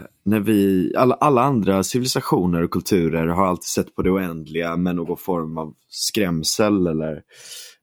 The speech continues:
eh, med, eh, någon form av, eh, alltså att naturen imposar sig på oss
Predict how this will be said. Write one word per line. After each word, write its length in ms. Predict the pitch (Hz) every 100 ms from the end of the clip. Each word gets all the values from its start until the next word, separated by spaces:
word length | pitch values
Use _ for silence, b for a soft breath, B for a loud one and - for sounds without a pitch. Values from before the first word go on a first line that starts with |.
| -
eh, 260 | 92 87 85
med, 520 | 85 85 80 80 67
eh, 440 | 82 80 78 80 78 76 78 _ 95
någon 200 | 87 82
form 340 | 90 87 80
av, 300 | 78 73 78
eh, 520 | 78 78 76 76 73 71 76
alltså 200 | - -
att 80 | 87
naturen 760 | 90 92 - 113 90 82 92 95
imposar 480 | 92 113 95 - 80
sig 180 | 85 85
på 140 | 120
oss 540 | 98 92 - - -